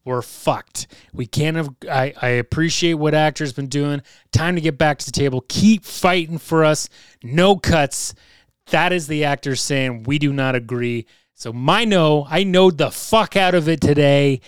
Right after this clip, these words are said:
It's been sent, it's been recorded, and hopefully it shuts this motherfucker down and they get back to the table.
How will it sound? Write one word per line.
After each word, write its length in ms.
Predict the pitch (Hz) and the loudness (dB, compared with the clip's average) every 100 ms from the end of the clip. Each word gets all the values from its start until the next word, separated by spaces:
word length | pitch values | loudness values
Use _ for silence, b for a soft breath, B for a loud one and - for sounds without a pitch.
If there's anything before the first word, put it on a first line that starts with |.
| B B B | B B B
It's 180 | 117 | -12
been 200 | - 123 | -8 -8
sent, 560 | 117 - 196 208 202 - b b | -6 -2 0 2 0 -4 b b
it's 200 | 131 - | -10 -8
been 240 | - 120 | -6 -6
recorded, 760 | 117 - - 202 208 202 190 170 b b | -6 -4 4 6 8 6 4 0 b b
and 160 | 127 127 | -6 -2
hopefully 640 | 165 160 - 165 170 165 b b | 0 -2 -4 -2 -2 -4 b b
it 140 | 135 | -10
shuts 300 | - 175 165 | -2 -2 -2
this 180 | - 147 | -2 -4
motherfucker 640 | 165 151 135 147 127 135 | -2 -2 -2 -4 -2 -2
down 260 | 120 151 151 | 2 2 2
and 100 | 139 | 0
they 100 | 127 | 0
get 340 | 123 113 _ | -2 -4 _
back 360 | 156 156 143 - | -2 0 -2 -8
to 260 | - 143 135 | -8 -6 -6
the 160 | - | -10
table. 580 | 98 139 143 139 139 123 | -6 -4 -2 -2 -2 -4